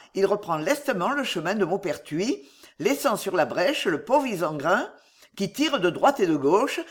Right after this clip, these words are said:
et déchire sa queue cruellement sans parvenir à la dégager. Survient un garçon tenant deux lévriers en laisse. Il aperçoit le loup arrêté par la queue dans la glace et le derrière ensanglanté. «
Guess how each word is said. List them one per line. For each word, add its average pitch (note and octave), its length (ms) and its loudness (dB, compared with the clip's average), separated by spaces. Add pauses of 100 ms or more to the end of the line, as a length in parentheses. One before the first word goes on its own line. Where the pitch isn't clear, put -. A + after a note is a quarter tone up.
(140)
et E3+ 100 6
déchire B3 480 0
sa F3+ 160 -2
queue E3+ 280 -2
cruellement F3+ 760 0 (180)
sans D#4 280 -2
parvenir G#3+ 500 2
à A#3+ 60 4
la E3 100 2
dégager. C#3 720 0 (1000)
Survient B3 480 0
un - 80 4
garçon F#3+ 500 0
tenant E3 300 0
deux F#3 240 0
lévriers G3 520 4
en E3 100 0
laisse. C#3 440 -2 (680)
Il F3 140 4
aperçoit - 380 4
le F3+ 140 6
loup G3 380 0
arrêté F#3+ 380 0
par D#3+ 180 0
la C#3+ 100 2
queue C4+ 240 -4
dans G3 140 4
la C3+ 140 0
glace F3+ 440 4 (220)
et F3 100 4
le E3+ 80 6
derrière B3 460 2
ensanglanté. « E3+ 1000 0